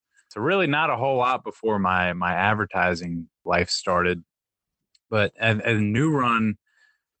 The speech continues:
I was working more particularly, like, paid search. The way they had it there, it was very,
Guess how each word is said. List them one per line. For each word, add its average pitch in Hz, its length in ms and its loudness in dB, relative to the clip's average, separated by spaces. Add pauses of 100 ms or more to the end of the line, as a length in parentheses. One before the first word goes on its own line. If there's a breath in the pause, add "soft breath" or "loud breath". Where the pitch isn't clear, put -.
I 113 100 -2
was 107 200 0
working 123 500 0
more 117 640 0 (540)
particularly, 107 580 0
like, 92 220 0
paid 95 340 0
search. - 640 0 (400)
The 90 60 -12
way 107 140 0
they 107 160 2
had 104 220 0
it 98 160 -2
there, 92 280 2
it 87 80 -2
was 87 200 -6
very, 95 520 0